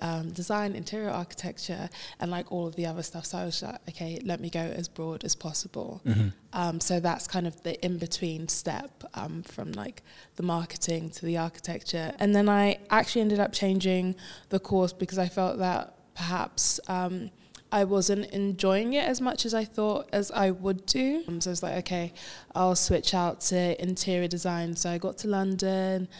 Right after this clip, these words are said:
Speaker 1: had a new university, um, went there, that was okay. But actually, I suppose the, the course that I was on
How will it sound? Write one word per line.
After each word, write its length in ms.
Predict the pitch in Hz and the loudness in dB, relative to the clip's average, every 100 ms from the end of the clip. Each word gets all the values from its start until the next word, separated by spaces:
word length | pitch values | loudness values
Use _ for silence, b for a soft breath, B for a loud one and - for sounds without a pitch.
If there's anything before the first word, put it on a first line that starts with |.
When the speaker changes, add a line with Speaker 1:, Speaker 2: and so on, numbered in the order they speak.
| B B | B B
Speaker 1:
had 160 | - 180 | -2 2
a 60 | 185 | 4
new 180 | 196 202 | 4 4
university, 1200 | 202 190 185 180 190 - 185 180 180 180 175 175 - | 2 4 2 2 -4 -2 2 4 4 4 2 0 -2
um, 480 | 175 175 175 170 170 | -2 2 2 0 2
went 320 | 185 175 - | 2 0 -2
there, 340 | 190 180 180 | 0 2 2
that 180 | 175 175 | 2 0
was 140 | 190 190 | 0 0
okay. 720 | 190 - 185 180 175 175 180 _ _ - | -2 0 2 2 2 0 -2 _ _ 4
But 160 | 214 190 | 8 8
actually, 300 | 196 185 196 | 8 6 6
I 40 | |
suppose 360 | 180 190 185 175 | 6 6 6 6
the, 500 | 185 185 180 175 - | 6 8 8 4 2
the 80 | 180 | 0
course 260 | - 180 170 | 6 6 6
that 140 | - | 6
I 60 | 175 | 4
was 120 | 175 | 4
on 280 | - 180 175 | 4 4 2